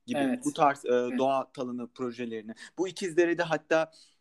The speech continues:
Speaker 1: yani İkizdere'de A K P ve M H P'ye çok yüksek oy veren, e, bir yer ama,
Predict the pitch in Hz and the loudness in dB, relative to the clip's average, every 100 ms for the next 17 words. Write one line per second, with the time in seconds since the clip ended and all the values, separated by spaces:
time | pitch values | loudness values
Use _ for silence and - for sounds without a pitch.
0 | - 120 127 131 147 139 165 147 120 - | -6 -4 -4 -8 -6 2 4 4 0 -2
1 | 123 - 123 123 120 120 120 120 120 117 | -6 -2 -4 -2 -4 -4 -6 -4 -2 -4
2 | - 151 - 120 120 - 143 117 110 113 | -2 -4 -4 -10 -6 2 4 4 2 0
3 | 113 110 110 113 113 120 139 190 240 185 | -2 -4 0 0 -2 0 4 6 6 2